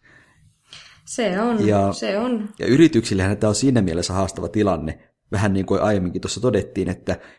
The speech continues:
Speaker 2: kun nykyään pitää olla siellä sosiaalisessa mediassa, koska se on erittäin hyvä tapa saavuttaa kohdeyleisöä, mutta kun siellä pitäisi jotenkin teeskennellä sitä, että on aito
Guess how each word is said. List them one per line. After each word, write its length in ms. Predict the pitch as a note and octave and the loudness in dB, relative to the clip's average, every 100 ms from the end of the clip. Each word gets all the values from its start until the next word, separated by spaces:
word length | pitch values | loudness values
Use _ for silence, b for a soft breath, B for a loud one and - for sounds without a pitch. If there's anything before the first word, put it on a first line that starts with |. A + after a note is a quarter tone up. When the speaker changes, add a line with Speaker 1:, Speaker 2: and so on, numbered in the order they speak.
| B | B
Speaker 2:
kun 120 | - G2 | -4 -4
nykyään 680 | A2 F#2+ F#2 F2+ E2+ - _ _ _ _ | 0 2 2 0 -2 -10 _ _ _ _
pitää 300 | F#2 F2 D#2+ | -6 -2 0
olla 220 | G#2 B2 | 2 2
siellä 240 | B2 A#2 A#2 | 2 0 0
sosiaalisessa 460 | A#2+ A#2+ A#2 A2 | 0 2 2 2
mediassa, 360 | G#2+ G#2 G#2+ G#2+ | 0 0 0 -2
koska 240 | G2 - | -4 -6
se 120 | - | -4
on 100 | D#2+ - | -4 -4
erittäin 400 | D#2+ E2+ - G2+ | -4 -4 -2 -2
hyvä 180 | G2+ G2 | -2 -2
tapa 380 | G#2 A#2 A#2 - | -2 0 -4 -6
saavuttaa 640 | - - D2+ F#2+ - A#2 | -12 -8 -6 -6 -4 -4
kohdeyleisöä, 840 | A#2 A2 G#2+ G#2 G2+ G2+ - G2+ - b b b b b b b _ - | -2 -2 2 2 2 0 0 -2 -4 b b b b b b b _ 0
mutta 220 | C#3 C3 | 2 2
kun 140 | A2+ | 2
siellä 200 | G#2+ A#2+ | 4 4
pitäisi 260 | A#2 A2+ - | 4 0 0
jotenkin 300 | C#3 A#2+ G#2+ | 0 0 0
teeskennellä 580 | D#3 D3 - F2+ F#2 F#2+ | 4 4 4 0 0 0
sitä, 280 | - G#2 F#2 | 0 0 -2
että 240 | - F#2+ | 0 2
on 120 | G#2 | 2
aito 680 | G#2 B2 G2 F2 E2+ F2 | 6 6 6 2 -2 -4